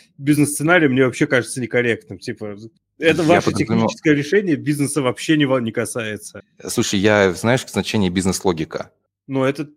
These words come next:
Speaker 1: Ну,
Speaker 2: Это не
Speaker 1: а,
Speaker 2: обязательно
Speaker 1: ну,
Speaker 2: связано
Speaker 1: типа
Speaker 2: что-то с бизнесом. Это логика, которая что-то делает.
Speaker 1: Ну,
Speaker 2: Э,
Speaker 1: типа
Speaker 2: как
Speaker 1: как
Speaker 2: сказать,
Speaker 1: ифы.
Speaker 2: intentionally, а?
Speaker 1: Ну, типа ифы и циклы.
Speaker 2: Это же и есть. Как консенсус, это тоже ифы и циклы.
Speaker 1: Не-не-не, ну я, я... То есть ты имеешь в виду под бизнес-логикой ифы и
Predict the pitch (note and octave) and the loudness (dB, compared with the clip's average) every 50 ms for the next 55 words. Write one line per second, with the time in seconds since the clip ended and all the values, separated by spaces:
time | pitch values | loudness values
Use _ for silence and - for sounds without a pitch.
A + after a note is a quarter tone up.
0 | _ _ - C3 C#3 C#3+ G#2+ G2 - A2 A2 A2 A2+ A#2+ A2+ B2 A2+ B2 A#2 - | _ _ -20 -12 -4 -2 -2 0 2 2 2 4 4 4 2 2 2 2 0 2
1 | - A2 G2+ G#2+ G2+ - A2+ - G2 G2+ G2 G2 A2 G2 F#2+ F#2+ F2 - - - | 2 2 2 0 -2 -4 -4 -6 -8 -6 -2 -2 -2 0 0 -2 -4 -4 -6 -8
2 | D2+ - - - F#2+ F#2+ - G2+ F2+ D#2+ - _ _ _ - - - A2+ A2+ B2+ | -8 -8 -6 -6 -4 -2 0 -2 -2 -4 -8 _ _ _ -14 -6 -2 2 2 2
3 | C#3 C3 B2+ - - G#2+ - - - - - A2+ A2 G#2+ G2 - - - G#2 - | 2 2 0 -2 -2 -2 -2 -4 -2 2 4 4 4 4 2 2 0 -2 0 0
4 | - F#2 E2 F2 F#2+ E2+ D2+ D2 C#2 C2+ - - - _ _ _ _ _ - G2 | -2 -2 0 2 2 2 2 0 -4 -6 -8 -12 -20 _ _ _ _ _ 0 2
5 | F#2+ F#2+ F2+ - E3+ C#3 - B2 C#3+ - - E3+ F#3 D#3 - - - B2 G#2+ G#2+ | 4 4 4 4 2 2 2 0 0 -2 -2 -2 -2 -2 -2 -2 -4 -4 -2 -2
6 | B2+ B2 - D3+ C3 A2+ G#2 - - - F2+ E2+ D#2 D#2+ D#2 - _ _ - - | -2 0 2 2 2 2 0 -2 -6 -8 -6 -6 -6 -6 -8 -10 _ _ -4 -2
7 | G2+ B2+ F3 G#3 _ _ _ _ _ _ _ _ - C#3 B2+ - D#3 C#3 - C3 | 0 0 0 -2 _ _ _ _ _ _ _ _ -10 -8 -6 -4 -4 -4 -2 -4
8 | C#3 B2+ C#3+ C#3 - - G3+ F#3 E3 E3 - C#3 A#2+ G#2 - A2+ G#2 A2 - _ | -2 0 0 0 0 0 -2 -2 -2 -2 -4 -6 -6 -6 -6 -8 -10 -10 -12 _
9 | _ _ _ _ _ _ - D3 C#3 - B2+ G#2+ B2 C3+ C#3+ C#3 E3+ F#3 B2+ - | _ _ _ _ _ _ -2 0 0 0 0 2 2 2 2 2 2 2 2 2
10 | - - - - - - - _ - C3+ B2+ A2+ - F#3 F#3 - - - F#2+ - | -2 -6 -10 -12 -12 -14 -8 _ 0 0 2 2 2 2 2 0 -2 -8 -14 -16
11 | - - - A2 G2 G2+ G2 G2 - - - G#2+ G#2 G2 - - D3+ - - - | -8 -2 0 0 2 2 0 0 0 0 0 0 0 0 0 -2 -2 -2 -4 -6
12 | - D#3+ D#3 D#3 D3 C#3 C#3+ C3+ C3 C3 B2+ C3 A#2+ A2 A#2 C3+ B2+ C#3+ D3 B2+ | -4 0 2 2 4 4 2 2 0 0 0 -2 -2 -2 0 0 2 2 2 2
13 | A#2+ B2+ A#2+ B2+ D3 D3 - C3 A#2 - - G3+ F3 D3+ D3+ C#3+ D3 D3 C3+ D3 | 0 -2 -2 -2 -2 -2 -2 -4 -4 -2 -2 0 2 2 2 2 2 0 0 0
14 | - - B2+ A#2 A#2 C3+ A#2+ A#2 A2+ - F#3+ G3+ F3 D3 - - E3 E3+ D#3+ - | 0 -2 -4 -2 -4 -4 -6 -6 -6 -4 -4 -4 -4 -4 -2 -2 0 0 0 0
15 | D3+ D3+ | 0 0